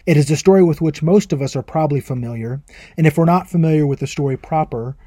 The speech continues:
we have probably heard some reference to it. We're going to break the chapter down into five parts, looking at each of them in turn.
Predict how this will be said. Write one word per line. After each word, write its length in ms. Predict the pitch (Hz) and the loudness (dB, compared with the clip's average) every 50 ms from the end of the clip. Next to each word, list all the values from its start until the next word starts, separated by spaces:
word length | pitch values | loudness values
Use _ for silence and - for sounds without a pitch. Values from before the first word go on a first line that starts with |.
| - - - - - _ | -20 -20 -20 -20 -6 _
we 100 | 170 170 | 2 4
have 160 | 156 147 - | 4 2 0
probably 540 | - - - 208 214 202 185 156 151 151 143 | -2 0 4 4 6 6 4 4 2 0 0
heard 360 | 135 104 151 156 151 139 131 | 0 2 2 4 4 2 2
some 240 | - - 143 131 127 | -2 -6 -6 -6 -4
reference 440 | 127 123 120 - - 117 107 - - | -6 -6 -8 -8 -10 -12 -12 -12 -10
to 200 | - - 139 123 | -6 -4 -4 -4
it. 140 | 110 104 - - - - - - - _ _ _ _ - - - - - - | -4 -6 -12 -16 -20 -20 -20 -20 -20 _ _ _ _ -20 -20 -20 -20 -8 -4
We're 60 | 165 | 2
going 220 | 151 175 185 202 190 | 4 6 6 8 6
to 60 | 185 | 4
break 260 | 139 165 170 165 160 | 4 4 2 2 0
the 80 | - 156 | -2 -4
chapter 360 | - - 160 151 - - 151 | 0 0 0 0 0 -2 -4
down 300 | 131 147 139 123 135 139 | -4 -2 -4 -2 -4 -4
into 220 | 139 127 113 135 | -6 -6 -8 -8
five 360 | - - 135 131 135 135 - - | -4 -4 -2 -2 -2 -4 -8 -6
parts, 380 | - 143 135 127 117 - - | -4 -4 -4 -4 -6 -6 -4
looking 260 | 151 147 147 156 147 | -4 -2 0 -2 -2
at 140 | 135 135 - | -4 -4 -2
each 240 | 170 165 165 151 - | -2 -2 -2 -2 -4
of 120 | 143 123 | -8 -8
them 200 | 117 123 120 117 | -8 -8 -8 -8
in 100 | 120 117 | -8 -10
turn. 420 | 104 - - 151 131 113 107 107 | -8 -4 -4 -4 -2 -4 -6 -10